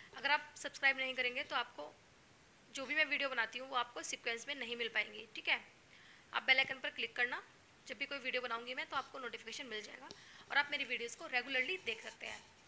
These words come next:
इसके पहले मैंने आईपीसी की already कुछ videos upload की हुई हैं। important topic थे सारे, इस video में हम बात करेंगे दुष्प्रेरण की, ठीक है। तो video को लास्ट तक देखना, important topic है ये, pre के लिए भी और मेंस के लिए भी।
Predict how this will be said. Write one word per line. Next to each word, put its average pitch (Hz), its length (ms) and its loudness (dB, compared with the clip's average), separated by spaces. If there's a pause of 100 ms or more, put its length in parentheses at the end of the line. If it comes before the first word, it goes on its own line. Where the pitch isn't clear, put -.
(300)
इसके 302 180 -6
पहले 302 200 0
मैंने 302 140 2
आईपीसी 285 360 0
की 403 180 -6 (380)
already 254 420 2
कुछ 240 160 -8
videos 247 280 -2
upload 247 280 -6
की 277 120 -10
हुई 269 140 -6
हैं। 330 140 -6 (840)
important 285 320 4
topic 294 300 -2
थे 311 60 -10
सारे, 311 300 8 (540)
इस 269 140 -10
video 269 160 -4
में 285 60 -6
हम 277 100 -6
बात 247 180 4
करेंगे 233 220 -6
दुष्प्रेरण 226 580 0
की, 202 200 -16 (260)
ठीक - 140 0
है। 302 80 10 (760)
तो 269 60 -4
video 285 180 -2
को 294 60 0
लास्ट 240 200 8
तक 269 60 0
देखना, 262 260 -2
important 247 340 6
topic 247 240 2
है 262 100 6
ये, 403 60 2 (720)
pre 285 160 2
के 302 80 4
लिए 285 140 4
भी 359 100 -4
और 370 180 -4
मेंस 247 280 -10
के 240 100 -4
लिए 214 140 -2
भी। 202 180 -12